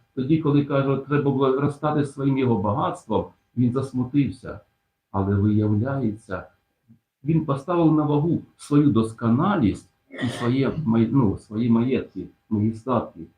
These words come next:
І виявилося, що маєтки були на, на той момент йому важні-, важливіше. Якщо його з-, ми не знаємо, от подальшу, знаєте, судьбу, е, що він на долю, що він там далі робив. Але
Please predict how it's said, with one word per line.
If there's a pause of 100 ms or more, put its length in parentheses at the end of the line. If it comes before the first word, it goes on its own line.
(160)
І
виявилося,
що
маєтки
були
на,
на
той
момент (280)
йому
важні-,
важливіше. (460)
Якщо (220)
його
з-,
ми
не
знаємо,
от (220)
подальшу, (180)
знаєте,
судьбу, (260)
е,
що
він
на
долю, (160)
що
він
там
далі (260)
робив. (380)
Але